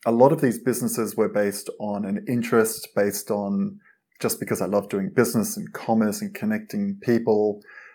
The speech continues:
Circular is very different. It's a massive exercise. It's one entity that has the impact of many.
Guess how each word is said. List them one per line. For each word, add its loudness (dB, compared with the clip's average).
Circular 6
is 2
very 6
different. -4
It's -6
a -2
massive 2
exercise. -6
It's -4
one 2
entity -2
that -2
has 0
the 0
impact -2
of -2
many. 2